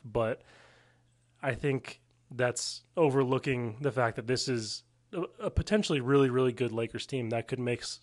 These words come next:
make a run, and I'm excited to see what happens. So, my last episode, the Lakers were going into a game against the Clippers on the second night of a back-to-back where they had just beat the Utah Jazz in overtime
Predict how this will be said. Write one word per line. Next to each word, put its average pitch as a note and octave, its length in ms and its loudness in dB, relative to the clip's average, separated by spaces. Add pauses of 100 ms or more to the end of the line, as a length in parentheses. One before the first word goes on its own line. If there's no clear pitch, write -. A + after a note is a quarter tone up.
make C3+ 200 -2
a B2+ 60 0
run, A2+ 340 -2 (520)
and A#2+ 540 0 (1120)
I'm C3+ 100 -2
excited D#3+ 240 2
to C#3 60 -8
see D#3+ 80 -2
what D#3 80 2
happens. D3+ 500 -6
So, C#3+ 400 4 (540)
my C3 100 2
last F3 300 6
episode, D#3 320 4
the C#3 80 0
Lakers B2 680 0 (200)
were B2 100 -4
going C3 260 2
into B2+ 260 0
a A#2+ 40 0
game A#2+ 320 -4
against A#2+ 300 -6
the A2+ 80 -8
Clippers A#2+ 440 -4
on D3 100 -2
the A2+ 60 -6
second C3 220 -2
night A#2+ 160 0
of A#2 80 0
a A2+ 60 -2
back-to-back G#2+ 720 -4
where B2 180 0
they A#2 140 -4
had A2 140 -4
just C#3 340 0 (560)
beat D3+ 260 -2 (120)
the F3 320 -4
Utah B2+ 300 0
Jazz A#2+ 420 2
in E3+ 260 0
overtime D#3+ 760 0